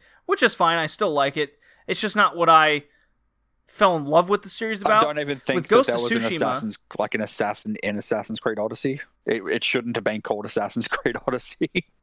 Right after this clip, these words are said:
Speaker 1: Well, that's, yeah, that's the other issue
Speaker 2: Yeah,
Speaker 1: altogether.
Speaker 2: true.
Speaker 1: But with, uh, Ghost of Tsushima, the fact that you're playing as the quote-unquote ghost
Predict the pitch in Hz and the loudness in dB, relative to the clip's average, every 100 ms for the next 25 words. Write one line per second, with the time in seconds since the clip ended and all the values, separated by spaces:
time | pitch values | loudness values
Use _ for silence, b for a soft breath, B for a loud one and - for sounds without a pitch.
0 | _ _ _ _ _ 156 143 135 - - | _ _ _ _ _ -2 0 0 -2 -8
1 | 135 117 104 110 - - 113 82 71 65 | -6 -6 -6 -10 -14 -14 -16 -16 -20 -8
2 | 107 80 67 - 107 123 113 101 101 - | -4 -2 -4 -8 -18 -16 -12 -4 -4 -4
3 | - B B B - 143 143 139 151 135 | -8 B B B -6 -6 -6 -8 -4 -2
4 | 131 233 - - 214 262 - 143 123 110 | 2 0 2 -2 -2 -2 -2 -4 -4 -6
5 | 117 _ - _ _ - - 196 220 220 | -8 _ -20 _ _ -12 -2 0 0 -2
6 | 151 151 - 175 160 147 151 139 147 - | -4 -6 -4 -4 -2 -2 -4 -4 -8 -4
7 | 160 156 147 139 147 - 127 - 143 202 | 0 0 0 -2 -4 -4 -16 -8 -6 -6
8 | - - | -10 -12